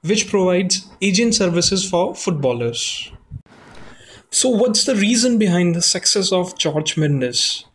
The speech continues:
According to Ronaldo, he is the Cristiano Ronaldo of football agents because he's honest, sincere, and professional.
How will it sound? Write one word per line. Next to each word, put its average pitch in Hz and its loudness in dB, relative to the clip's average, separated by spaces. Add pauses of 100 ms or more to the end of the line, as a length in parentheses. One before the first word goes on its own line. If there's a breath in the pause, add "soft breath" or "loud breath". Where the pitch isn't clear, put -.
(320 loud breath)
According 208 0
to 247 0
Ronaldo, 185 0 (220 loud breath)
he 214 0
is 180 0
the 202 0
Cristiano 208 0
Ronaldo 170 0
of 175 -6
football 143 -2
agents 120 -8 (140)
because 170 -2 (320 loud breath)
he's 147 0
honest, 208 0 (120)
sincere, 202 0 (200 loud breath)
and 180 -2
professional. 147 -4